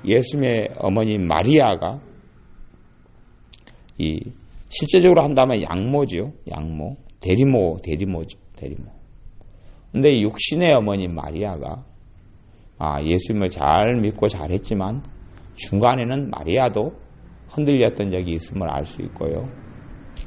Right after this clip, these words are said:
그다음에 이, 직접, 아, 이 마리아와 요셉 사이의 부부 관계를 통하여 태어난 동생들도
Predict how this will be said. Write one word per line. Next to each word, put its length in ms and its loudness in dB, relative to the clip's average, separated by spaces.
그다음에 320 4
이, 180 -2
직접, 500 4
아, 320 -8
이 360 -4
마리아와 600 6
요셉 440 2
사이의 600 0
부부 440 0
관계를 460 0
통하여 300 -2
태어난 560 0
동생들도 1080 2